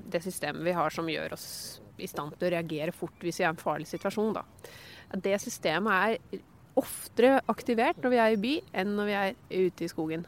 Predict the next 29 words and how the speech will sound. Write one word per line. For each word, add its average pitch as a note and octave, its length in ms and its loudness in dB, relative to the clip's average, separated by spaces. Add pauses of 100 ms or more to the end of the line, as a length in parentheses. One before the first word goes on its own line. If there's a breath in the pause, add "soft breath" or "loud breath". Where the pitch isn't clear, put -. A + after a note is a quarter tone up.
(200)
Eh, F#3 220 2
og F#3 80 0
det F#3 100 -2
som A#3+ 120 -6
skjer A3 360 2
når G#3+ 160 0
det G3 480 0
systemet, F3+ 520 0
ikke G3+ 120 -4
sant, G3+ 320 -2
eh, F#3+ 200 4
skrus G3+ 500 0
av, G#4+ 100 -2 (100)
det A3 200 2
er G3+ 300 0
jo C4+ 80 0
nettopp G3 320 -6
at G#3 80 -14
du - 40 -14
får G3 300 2
lavere F3 260 -6
puls, F3 240 -10
at G3+ 120 -12
du F3+ 60 -12
får G3 280 2
lavere E3+ 260 -2
blodtrykk, - 640 -8
at - 100 -10
du F3 60 -2